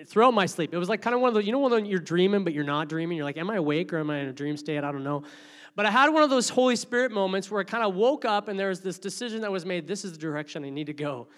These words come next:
And so Thursday I came in and it was just like, "Okay, that is all pushed aside. We'll, we'll maybe deal with that next week.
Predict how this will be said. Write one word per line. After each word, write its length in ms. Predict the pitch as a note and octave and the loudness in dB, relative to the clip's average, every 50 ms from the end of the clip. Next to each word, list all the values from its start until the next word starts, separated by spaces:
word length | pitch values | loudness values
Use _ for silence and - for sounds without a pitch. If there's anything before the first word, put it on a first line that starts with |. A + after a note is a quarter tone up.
| - - - - - - _ _ | -20 -20 -20 -20 -20 -20 _ _
And 180 | E3+ F3+ F3 | -4 -4 -4
so 220 | F3 - G3+ F#3+ F3 | -2 0 0 0 0
Thursday 500 | E3+ - A3 A3 B3 A3+ F#3+ F#3 G3+ F#3+ | 0 0 0 0 0 0 -2 -2 -2 -2
I 80 | F3+ | -2
came 280 | F3+ - F#3+ F#3+ F#3+ F#3 | -4 -4 -4 -4 -4 -2
in 120 | F#3+ F#3 | -4 -4
and 120 | F#3+ F3 E3 | -4 -4 -6
it 20 | |
was 120 | E3 D#3 C#3+ | -8 -8 -8
just 180 | E3 C#3+ - | -10 -8 -8
like, 200 | D#3 C#3+ C3+ - - | -8 -10 -10 -12 -16
"Okay, 240 | D3 - E3+ D#3 D3 | -10 -6 -6 -4 -4
that 240 | D3 D3+ E3 G#3 A3+ | -2 -2 -2 -2 -2
is 160 | G3+ D#3 D#3+ | -2 -2 -2
all 200 | D3+ C#3 C3+ C3+ | -4 -4 -4 -6
pushed 340 | - _ - D3+ - - - | -8 _ -14 -14 -14 -14 -16
aside. 340 | B2+ - - C3+ C3 C#3 C#3+ | -16 -14 -14 -12 -12 -12 -10
We'll, 180 | D3+ D3 D3+ C#3 D3 | -10 -12 -12 -12 -10
we'll 140 | D3 D#3 | -10 -8
maybe 240 | D#3 D#3+ E3 D#3 C#3 | -6 -6 -6 -8 -6
deal 160 | C3+ E3 D#3+ | -6 -4 -4
with 80 | D3+ C#3+ | -4 -6
that 100 | C#3 A#2+ | -6 -8
next 480 | B2 B2+ C#3 D3 E3+ F#3 F#3+ - - - | -8 -8 -8 -6 -8 -8 -8 -12 -12 -12
week. 300 | C3+ B2+ B2+ C3+ - | -12 -12 -12 -14 -16